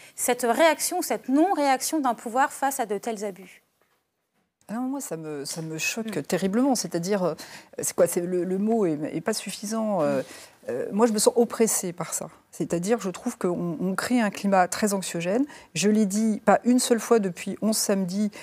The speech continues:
Speaker 2: euh, euh, le, ce, cette majorité, que ce soit, euh, le ministre de l'Intérieur, que ce soit les membres du gouvernement, que ce soit les députés, ont, n'ont cité une seule fois, n'ont dit un mot, euh, sur un, sur un blessé manifestant, pas une seule fois. Pas une seule fois. Euh,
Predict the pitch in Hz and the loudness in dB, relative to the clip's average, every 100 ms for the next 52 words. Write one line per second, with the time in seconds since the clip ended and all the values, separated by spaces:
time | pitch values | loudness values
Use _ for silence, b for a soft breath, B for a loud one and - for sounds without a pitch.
0 | B B 156 151 147 160 156 151 139 - | B B -2 0 0 2 2 4 2 0
1 | 175 175 170 165 _ _ - - - 220 | 0 2 0 -2 _ _ 0 0 4 2
2 | - - - 254 - 208 190 190 240 294 | 2 0 4 4 4 2 2 0 0 0
3 | - - 180 180 175 - 190 185 - 156 | -2 -8 -4 -2 -2 4 6 6 4 2
4 | 156 - 175 170 175 175 185 180 185 190 | 2 0 -2 -2 -2 -2 -2 0 -2 -2
5 | - - 180 170 202 196 185 190 190 185 | -6 0 0 2 0 0 -2 -2 -2 -4
6 | 180 170 175 175 165 175 - 196 - 208 | -4 -2 0 0 -4 -8 -4 -4 -2 -4
7 | B B B - 196 - - - - 302 | B B B -4 -2 -2 -2 -4 0 0
8 | 302 262 226 - 214 208 b b - 185 | 2 0 0 0 -2 -2 b b -4 -2
9 | 202 - 247 254 254 240 - _ 160 160 | -2 2 4 6 4 2 -4 _ -4 -2
10 | - - 190 185 170 165 143 175 - 170 | -4 -6 -6 -4 -2 -2 -2 -6 -6 -4
11 | 165 160 156 160 175 180 - 208 190 175 | -2 -2 -2 -2 -2 -2 0 0 0 -2
12 | 165 170 - 185 262 - - 254 - 208 | -4 -4 -4 -6 0 0 2 0 2 -4
13 | - - _ _ _ 165 - 185 - 170 | -4 -12 _ _ _ -4 -2 -4 -2 -4
14 | - 190 269 B B B B 156 160 143 | 0 -2 -2 B B B B 0 2 2